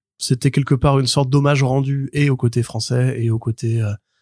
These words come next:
euh, se déplacer justement, quitter, quitter son patelin pour aller dans une ville que tu connais pas, où t'as aucun repère, et cetera, et cetera. Et en même temps, lui, quand il t'en parle, il va te dire, « Bah oui, mais c'est Brubaker qui, qui, qui, qui pose toutes les idées. Moi, je ne fais que, euh, que copier et compagnie. »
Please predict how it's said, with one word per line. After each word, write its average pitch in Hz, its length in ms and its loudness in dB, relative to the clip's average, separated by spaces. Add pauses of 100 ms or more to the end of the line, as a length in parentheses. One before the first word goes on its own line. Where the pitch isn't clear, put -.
(480)
euh, 110 220 0
se - 100 -2
déplacer 127 460 2
justement, 120 300 0
quitter, - 220 -6
quitter 139 200 -6
son 127 100 -2
patelin 123 320 -4
pour 120 140 -6
aller 117 80 0
dans 117 60 0
une 117 120 -4
ville 120 80 -6
que 120 60 -4
tu 113 100 -8
connais 110 160 0
pas, 120 300 2
où 120 80 -4
t'as 110 140 -6
aucun 110 180 -2
repère, 117 460 0
et 117 100 -12
cetera, 113 240 -6
et 113 40 -2
cetera. 127 340 -4 (540)
Et 143 120 0
en 127 80 2
même 127 180 2
temps, 170 160 2
lui, 139 160 4
quand 135 180 2
il 127 40 -2
t'en 110 140 -4
parle, 139 180 2
il 120 60 2
va 110 80 0
te 104 40 -2
dire, « 123 220 2
Bah 110 80 0
oui, 123 40 2
mais 117 100 -2
c'est - 100 -10
Brubaker 110 400 -4
qui, 113 240 -4
qui, 127 180 -6
qui, 127 320 -6
qui 123 100 -12
pose 123 200 -4
toutes - 180 -12
les 117 160 0
idées. 123 240 2 (400)
Moi, 131 140 4
je 123 100 0
ne 113 60 0
fais 123 180 0
que, - 140 0
euh, 117 560 4
que 120 100 -4
copier 127 380 0
et 127 40 2
compagnie. » 117 360 0